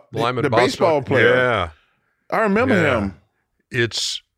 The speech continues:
Speaker 2: I mean, and this is, this is, again, is one of these podcasts, Chuckster. You get on a plane for that flight, that flight out to Phoenix, and these, these episodes,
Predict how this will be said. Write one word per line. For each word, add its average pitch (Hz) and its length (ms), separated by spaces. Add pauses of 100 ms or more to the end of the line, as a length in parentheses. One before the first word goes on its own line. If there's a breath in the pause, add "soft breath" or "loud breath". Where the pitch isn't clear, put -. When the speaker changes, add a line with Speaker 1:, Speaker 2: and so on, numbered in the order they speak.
(140)
Speaker 2:
I 123 100
mean, 120 280
and 120 180
this 170 200
is, 147 240
this 160 260
is, 156 80
again, 131 260
is 92 140
one 120 180
of 139 80
these 143 200
podcasts, 131 680
Chuckster. - 500 (420 soft breath)
You 110 100
get 156 120
on 156 140
a 147 60
plane 113 460
for 107 160
that 104 220 (500)
flight, 117 500
that 110 160
flight 120 280 (120)
out 117 200
to 120 60
Phoenix, 135 520 (1000 loud breath)
and 104 240
these, 110 380 (380)
these 101 320
episodes, 113 840